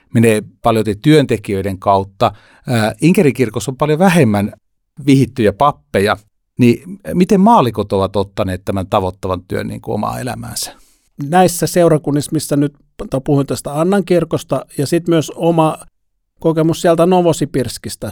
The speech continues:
Speaker 2: Ehkä mä py-, pystyn paremmin puhumaan siitä, koska siitä on niinku omakohtainen kokemus.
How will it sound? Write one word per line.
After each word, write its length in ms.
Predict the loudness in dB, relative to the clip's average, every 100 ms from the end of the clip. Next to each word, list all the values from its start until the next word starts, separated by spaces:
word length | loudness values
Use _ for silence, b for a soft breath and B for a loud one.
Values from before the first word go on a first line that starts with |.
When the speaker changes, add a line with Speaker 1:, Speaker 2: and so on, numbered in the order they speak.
| -8
Speaker 2:
Ehkä 220 | -6 -2
mä 120 | 0 0
py-, 200 | -2 0
pystyn 320 | 0 0 2
paremmin 400 | 4 4 2 -2
puhumaan 420 | -2 0 0 -2
siitä, 360 | 0 -2 -2 -6
koska 320 | -8 -10 -8
siitä 300 | -6 -4 -4
on 80 | -4
niinku 260 | -6 -6
omakohtainen 640 | -4 -4 -6 -12 -8 -6 -4
kokemus. 520 | 0 0 0 -10 -12